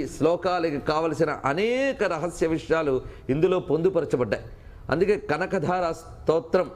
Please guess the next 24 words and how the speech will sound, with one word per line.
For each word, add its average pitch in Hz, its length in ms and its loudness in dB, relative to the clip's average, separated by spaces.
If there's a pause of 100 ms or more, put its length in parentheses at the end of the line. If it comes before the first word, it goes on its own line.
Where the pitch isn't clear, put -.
అంటే 151 220 2
మన 156 180 -2
స్త్రీ 151 300 0
సూక్తం 202 460 2
అనేది 180 340 0 (320)
లక్ష్మీదేవికి 208 720 2
సంబంధించినది 185 840 2 (120)
అని 180 180 0 (100)
అనుకుంటూ 175 440 2
ఉన్నాం. 165 240 0 (640)
అలాగని 202 380 2
ఈ 180 100 2
రోజు 202 240 2
నుంచి 208 220 2
లక్ష్మికి 190 380 2
సంబంధించినది 185 640 2
కాదు 190 360 2
అనుకోవద్దని 185 640 2
మనవి. 127 280 -2 (1040)
అదే 147 220 2
ఆ 120 120 0
తల్లికి 185 360 0
సంబంధించిందే, 185 640 2 (120)
ఒకే 214 300 6